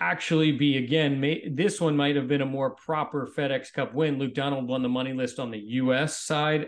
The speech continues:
and on the European side. He was number one in the world. And, and, you know, Bill Haas played a great tour championship, and, and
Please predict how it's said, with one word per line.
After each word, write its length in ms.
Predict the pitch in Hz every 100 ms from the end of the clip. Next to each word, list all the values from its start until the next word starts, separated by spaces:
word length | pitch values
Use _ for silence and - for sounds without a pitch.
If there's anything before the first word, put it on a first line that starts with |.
| -
and 240 | 147 135 143
on 120 | 143
the 80 | 143
European 540 | 143 147 143 147 143
side. 340 | 139 147 143 127
He 100 | 127
was 180 | 113
number 300 | 123 123 120
one 220 | 113 127 127
in 100 | 120
the 60 |
world. 520 | 110 120 131 156 165 - _ _ _ _ _ -
And, 460 | 127 120 117 113 -
and, 340 | 131 123 117 - _ _ _
you 160 | - 123
know, 260 | 113 104 - 180 117 _ _ -
Bill 240 | 143 135 123
Haas 240 | 123 117
played 200 | - 123
a 40 | 117
great 280 | 123 120 - -
tour 160 | 135 127
championship, 640 | 123 113 113 - 120 117
and, 340 | 113 110 110 -
and 340 | 127 110 104